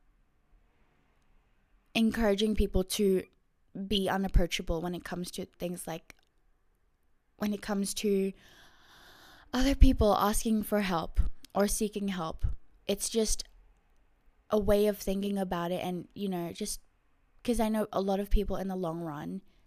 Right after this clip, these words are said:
tend to forget about themselves, um, when they become a therapist friend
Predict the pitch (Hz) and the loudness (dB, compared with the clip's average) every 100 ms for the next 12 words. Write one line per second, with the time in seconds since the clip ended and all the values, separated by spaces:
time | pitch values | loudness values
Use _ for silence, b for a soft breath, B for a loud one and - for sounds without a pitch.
0 | _ - 202 196 202 202 185 185 180 175 | _ -8 -6 -6 -6 -4 -2 -4 -4 -6
1 | 170 175 180 - - 73 - 202 - b | -8 -8 -8 -8 -8 -10 -12 -14 -16 b
2 | b b b b b b 202 185 - - | b b b b b b -12 -10 -10 -12
3 | - - _ - - 208 202 196 196 - | -16 -20 _ -20 -8 -4 -2 -2 -4 -2
4 | 240 240 220 180 180 180 - 85 95 | 0 0 -2 -6 -6 -10 -12 -12 -12